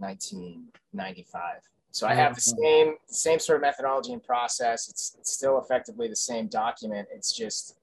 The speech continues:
Speaker 1: it's evolved in certain ways. But, uh, but those were, those were super influential years for me to understand the business of design. And as Walter said, you know, I did,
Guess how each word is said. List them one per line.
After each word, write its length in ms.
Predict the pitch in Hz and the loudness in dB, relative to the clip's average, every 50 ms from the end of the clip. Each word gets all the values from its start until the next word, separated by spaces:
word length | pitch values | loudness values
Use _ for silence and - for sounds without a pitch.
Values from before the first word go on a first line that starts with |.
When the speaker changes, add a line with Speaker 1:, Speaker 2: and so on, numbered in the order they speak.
| _ _ | _ _
Speaker 1:
it's 120 | - - - | -12 -12 -10
evolved 420 | 95 98 110 107 104 107 95 92 | -6 -2 -2 0 0 -2 -4 -8
in 100 | 95 92 | -14 -10
certain 340 | 87 - - 101 101 - 95 | -8 -8 -8 -8 -10 -10 -8
ways. 320 | 104 117 117 104 98 - - | -6 -6 -4 -6 -6 -8 -8
But, 200 | - 95 - - | -8 -8 -8 -6
uh, 100 | 117 107 | -6 -6
but 140 | 101 - - | -6 0 6
those 240 | - 165 170 160 - | 10 10 10 10 10
were, 320 | 156 156 151 147 139 131 - | 8 8 8 8 6 2 0
those 160 | 135 135 - - | -2 -6 -4 -4
were 140 | 143 135 - - - _ _ - | -4 -4 -6 -8 -16 _ _ -8
super 400 | - - - - 139 - 143 135 | -4 -4 -4 -4 -4 -4 -4 -4
influential 880 | 135 123 - - 120 117 117 117 - - 117 113 110 107 107 104 104 110 | -4 -4 -6 -8 -6 -6 -6 -6 -6 -6 -4 -2 -2 -2 -4 -6 -8 -8
years 380 | 120 123 135 135 123 117 - | -6 -4 -4 -4 -2 -4 -6
for 140 | - - 113 | -6 -6 -8
me 160 | 120 127 127 | -6 -4 -4
to 40 | 120 | -4
understand 760 | 110 110 110 107 - - - - 110 107 107 104 104 104 101 - _ _ _ - | -6 -6 -8 -8 -10 -8 -8 -8 -6 -6 -6 -6 -6 -8 -12 -14 _ _ _ -6
the 80 | 135 113 | -6 -2
business 560 | - 135 151 156 156 151 139 123 - - - | 2 2 2 2 0 -2 -2 -4 -4 -4 -6
of 160 | 110 101 _ | -8 -10 _
design. 580 | - 104 - - 104 95 92 92 95 98 104 101 _ _ 107 | -14 -12 -10 -8 -8 -8 -8 -10 -10 -14 -18 -20 _ _ -18
And 200 | 101 98 98 98 | -16 -16 -14 -12
as 160 | 98 95 - | -12 -10 -6
Walter 320 | 117 117 117 110 - - - | -4 -4 -4 -4 -6 -8 -6
said, 260 | - - 113 107 104 | -6 -4 -4 -6 -6
you 80 | 104 101 | -6 -6
know, 60 | 101 | -6
I 100 | 101 98 | -6 -8
did, 300 | 98 - 110 110 101 | -8 -10 -10 -10 -10